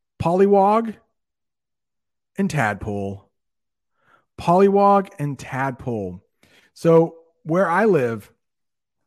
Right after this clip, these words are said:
you will often hear these animals. No, you won't hear the pollywogs. The next one you will. But these animals will often be in ponds.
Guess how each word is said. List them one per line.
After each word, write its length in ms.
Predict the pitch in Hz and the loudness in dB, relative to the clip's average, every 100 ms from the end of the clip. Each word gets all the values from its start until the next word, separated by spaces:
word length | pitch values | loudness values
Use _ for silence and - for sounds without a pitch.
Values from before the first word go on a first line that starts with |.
| _ _ | _ _
you 140 | 151 165 | 0 0
will 140 | 175 | 2
often 400 | 196 202 220 165 | 2 2 0 -4
hear 340 | 123 185 196 | -4 2 2
these 320 | 170 143 123 139 | 4 0 -2 -4
animals. 720 | 127 117 110 117 156 - _ _ _ - | -6 -6 -6 -8 -10 -16 _ _ _ -8
No, 180 | 135 110 | -6 -2
you 160 | 127 | 0
won't 160 | 165 143 | 0 0
hear 140 | 143 | -2
the 100 | 120 | -4
pollywogs. 720 | - 120 117 107 104 101 95 _ _ _ _ _ | -2 -2 0 -2 -2 -4 -10 _ _ _ _ _
The 80 | 131 | -2
next 240 | 135 - | -2 -2
one 100 | 123 | -4
you 140 | 110 104 | -2 -2
will. 280 | 98 85 _ - - - | -4 -8 _ -20 -20 0
But 240 | 160 156 - 135 | 4 4 0 2
these 280 | 185 220 214 | 4 4 2
animals 600 | 185 208 185 127 117 117 180 | -2 0 0 0 -2 -6 -6
will 200 | 147 143 | -4 -2
often 480 | 127 135 151 151 135 | 0 -2 -2 -4 0
be 320 | 135 135 139 | 2 2 0
in 220 | 131 127 | -4 -6
ponds. 720 | 120 170 185 127 76 76 - | -6 -4 -2 -2 -6 -12 -20